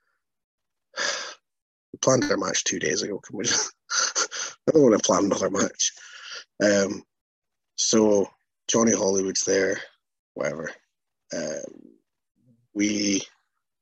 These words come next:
<sighs> how, where can I go? How can I explain this? So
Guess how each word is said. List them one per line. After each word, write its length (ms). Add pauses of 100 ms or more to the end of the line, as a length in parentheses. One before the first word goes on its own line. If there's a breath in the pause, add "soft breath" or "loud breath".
(1000)
<sighs> 40
how, 1700 (760)
where 160
can 180
I 60
go? 180
How 180
can 180
I 20
explain 420
this? 320 (3500 loud breath)
So 400